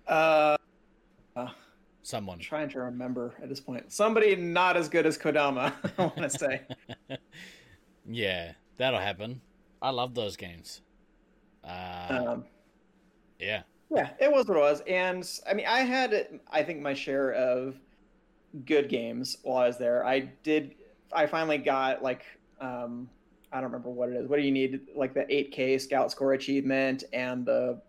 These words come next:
Speaker 1: four K medic achievement. So I got a few new ones that were in there. I felt like I knew what I was doing a little bit better playing scout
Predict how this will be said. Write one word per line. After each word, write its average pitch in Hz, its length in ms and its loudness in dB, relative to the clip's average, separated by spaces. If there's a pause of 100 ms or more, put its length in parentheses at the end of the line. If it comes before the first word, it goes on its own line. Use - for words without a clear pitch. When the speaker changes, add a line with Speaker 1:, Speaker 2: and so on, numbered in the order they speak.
(140)
Speaker 1:
four 131 200 2
K 127 680 0 (260)
medic 131 440 0
achievement. 131 460 -2
So 131 80 2
I 131 100 4
got 139 280 4
a 151 80 4
few 226 220 2
new 165 200 4
ones 151 480 2 (460)
that 139 80 6
were 139 80 6
in 131 100 2
there. 135 180 4
I 131 60 4
felt 147 240 4
like 139 160 4
I 135 240 2
knew 139 400 2
what 135 180 2
I 135 80 6
was 131 120 2
doing 135 180 -2
a 131 60 0
little 131 240 2
bit 113 180 0
better 127 340 2
playing 131 360 -4
scout 135 520 -4